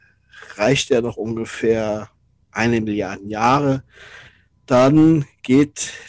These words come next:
der Sauerstoff in der Atmosphäre, ähm, zu Ende. Und zwar haben das, ähm,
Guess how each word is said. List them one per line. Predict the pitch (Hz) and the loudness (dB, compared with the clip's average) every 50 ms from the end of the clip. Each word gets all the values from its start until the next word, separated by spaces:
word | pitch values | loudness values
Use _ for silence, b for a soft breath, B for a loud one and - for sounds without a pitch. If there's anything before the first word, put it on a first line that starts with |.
| - - | -14 -10
der | 120 117 117 107 | -8 -6 -6 -6
Sauerstoff | - 120 123 135 135 131 127 - - 123 120 - - - | -4 0 2 2 2 2 0 -4 -6 -6 -6 -6 -8 -8
in | - 110 117 117 | -8 -6 -6 -4
der | 117 113 110 - - | -4 -4 -4 -4 -6
Atmosphäre, | - - _ _ - 107 101 - - - - - 113 110 110 110 107 110 104 110 104 98 107 | -8 -16 _ _ -20 -18 -18 -16 -16 -16 -8 -4 -2 -2 -2 -2 -4 -4 -4 -4 -6 -6 -8
ähm, | 107 104 101 98 98 98 98 98 _ _ _ _ _ _ _ _ _ _ _ _ _ _ - - b b b b b b b b b b b b b _ _ _ _ _ _ _ _ _ _ | -10 -10 -12 -12 -12 -14 -16 -18 _ _ _ _ _ _ _ _ _ _ _ _ _ _ -20 -20 b b b b b b b b b b b b b _ _ _ _ _ _ _ _ _ _
zu | - - - 151 | -8 -2 0 0
Ende. | 90 104 110 110 107 101 92 90 90 - - _ _ _ _ _ _ _ _ _ _ | 2 2 0 -2 -2 -4 -6 -8 -12 -18 -20 _ _ _ _ _ _ _ _ _ _
Und | - 107 117 135 170 185 - - - - _ _ | 0 2 2 2 2 0 -4 -14 -20 -20 _ _
zwar | - - - - - - - 110 101 98 104 107 110 120 127 117 - - | -10 -8 -6 -6 -6 -6 -6 -4 -2 0 2 2 2 2 2 0 -2 -2
haben | - 117 117 120 127 123 117 117 | 0 0 0 0 -2 -4 -4 -2
das, | 123 117 123 123 - - - - - - - - - - - - b b b b b b b b b b b _ - | 0 0 0 0 0 -4 -8 -10 -10 -10 -12 -12 -12 -14 -14 -16 b b b b b b b b b b b _ 0
ähm, | 147 143 139 135 135 127 123 117 117 120 117 | 2 4 6 6 6 4 4 2 0 -2 -4